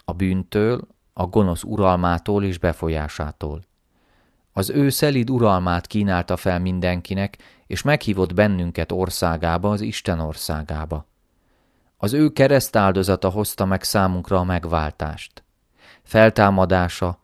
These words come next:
a halál felett aratott győzelme azt hirdeti, hogy Isten képes minden rosszat legyőzni,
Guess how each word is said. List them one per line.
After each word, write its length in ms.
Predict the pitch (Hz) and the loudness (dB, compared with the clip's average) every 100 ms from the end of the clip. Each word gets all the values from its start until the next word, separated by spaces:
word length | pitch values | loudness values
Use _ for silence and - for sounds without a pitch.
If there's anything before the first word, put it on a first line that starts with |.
| _ _ _ | _ _ _
a 100 | - | 0
halál 360 | 110 120 95 | 6 8 6
felett 360 | 90 104 95 90 | 4 0 -2 -2
aratott 360 | 107 101 90 87 | -6 -6 -8 -4
győzelme 480 | 107 101 95 92 | -4 -2 -4 -2
azt 260 | 92 113 - | -6 -6 -6
hirdeti, 440 | 101 107 101 92 | -4 -2 -4 -4
hogy 200 | 87 87 | -6 -6
Isten 400 | 98 - - 101 | -8 -8 -6 -6
képes 440 | 98 107 101 98 - | -6 -8 -6 -8 -6
minden 360 | 110 110 92 | -6 -2 -2
rosszat 400 | 90 95 - 90 | -4 -6 -8 -6
legyőzni, 600 | 87 87 87 82 - 80 | -4 -4 -4 -6 -8 -12